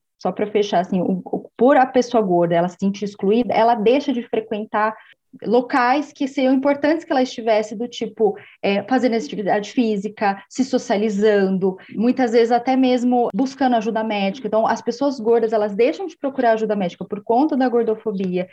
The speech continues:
elas deixam de ir na academia porque ela, ela vai se sentir mal naquele ambiente. Então, é um ambiente que ela precisaria talvez estar pra cuidar da saúde dela, né, pra cuidar de si, né, não só pela saúde, mas pra estar ali, porque ela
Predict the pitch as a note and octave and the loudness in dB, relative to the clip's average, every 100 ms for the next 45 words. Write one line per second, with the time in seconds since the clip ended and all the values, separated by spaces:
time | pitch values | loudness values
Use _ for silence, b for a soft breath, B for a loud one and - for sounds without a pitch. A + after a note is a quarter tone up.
0 | B B F3+ F#3 G3+ A#3 C4+ B3 B3 A#3 | B B -2 0 2 4 2 4 2 0
1 | B3 G#3+ A#3 G#3+ F#3+ F3 G3 - - G3 | 0 0 0 0 -2 -2 -6 -4 0 2
2 | G3 - F#3+ F#3+ A3 C4 C4 C4 B3+ B3+ | 2 2 0 2 0 0 0 0 2 0
3 | A3 A3 - G#3 G3+ F#3 F#3+ G#3+ G3 B | 0 -2 -4 -6 -4 -2 -2 -4 -6 B
4 | B A3+ C#4+ F4 D4+ B3 A3 G3+ A3 G3+ | B 2 4 4 4 2 0 -2 -2 -2
5 | G3+ A3 A3 A3 G#3+ G3+ C4+ D4+ C#4+ A#3 | -2 -4 -2 0 0 2 0 0 0 0
6 | A3 - - A3+ D#4 D4+ A#3 C#4 C#4 - | -2 -6 -4 -4 0 2 2 0 -2 0
7 | G#3+ G#3 F#3+ E3+ D#3+ E3 G3+ _ _ - | 0 -2 -2 0 2 0 -2 _ _ -4
8 | F#3 G#3 F#3+ - F3 G3 A3 F#3 F#3 G3 | -2 -4 -6 -6 0 0 0 -4 -8 -8
9 | - G3 B3 - F#3 G3 G#3 G#3+ G#3 F#3 | -2 0 0 0 0 0 0 -2 -4 -4
10 | F#3 D#3+ F3 A3 G3 F3+ - b b - | -4 -2 0 0 -2 -6 -8 b b 0
11 | G3 G3 A3+ D4 C4 A3 - G3+ F#3+ | 0 0 2 4 2 0 0 -2 -2